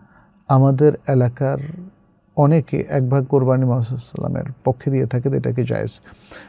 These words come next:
সাল্লাল্লাহু আলাইহি ওয়াসাল্লামের পক্ষে এভাবে কোরবানি দেওয়া, এটা, আহ, মুহাম্মদ সাল্লাল্লাহু আলাইহি ওয়াসাল্লাম বলে যাননি।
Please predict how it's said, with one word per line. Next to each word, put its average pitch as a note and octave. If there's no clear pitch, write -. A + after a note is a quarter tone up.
সাল্লাল্লাহু C#3+
আলাইহি G3+
ওয়াসাল্লামের D#3+
পক্ষে C#3
এভাবে A#2+
কোরবানি A#2+
দেওয়া, A#2+
এটা, A#2+
আহ, A#2+
মুহাম্মদ -
সাল্লাল্লাহু C3
আলাইহি A#2+
ওয়াসাল্লাম B2
বলে A#2+
যাননি। D3+